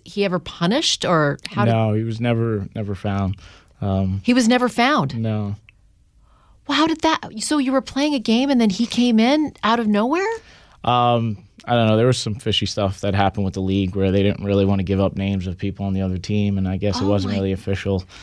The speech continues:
Speaker 2: Um, but the
Speaker 1: And there
Speaker 2: police
Speaker 1: wasn't any pol-, investigation or anything?
Speaker 2: There was, but they weren't able to
Speaker 1: Oh my
Speaker 2: find, uh,
Speaker 1: goodness. Okay.
Speaker 2: the person, yeah.
Speaker 1: Okay.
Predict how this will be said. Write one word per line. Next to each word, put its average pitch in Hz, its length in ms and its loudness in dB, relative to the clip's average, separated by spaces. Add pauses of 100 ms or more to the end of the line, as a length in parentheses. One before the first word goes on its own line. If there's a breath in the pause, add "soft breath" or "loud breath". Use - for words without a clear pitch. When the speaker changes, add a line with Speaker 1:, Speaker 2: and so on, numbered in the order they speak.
(320 loud breath)
Speaker 2:
Um, 95 420 2 (140)
but - 140 -14
the 240 60 0
Speaker 1:
And 247 100 2
there 247 80 4
Speaker 2:
police 226 80 -2
Speaker 1:
wasn't 247 340 0
any 220 220 0
pol-, 190 300 -6 (140)
investigation 180 880 0
or 226 60 -2
anything? 294 480 -2 (200)
Speaker 2:
There 131 120 0
was, 127 240 4
but 113 300 -6
they 104 160 -2
weren't 95 280 0
able 92 260 -2
to 87 360 -4 (220)
Speaker 1:
Oh 247 160 -2
my 147 260 2
Speaker 2:
find, 98 240 2
uh, 95 40 2
Speaker 1:
goodness. 90 540 0 (320)
Okay. 160 320 -4
Speaker 2:
the 139 40 -6
person, 95 360 -6
yeah. 101 240 -6
Speaker 1:
Okay. 147 420 -6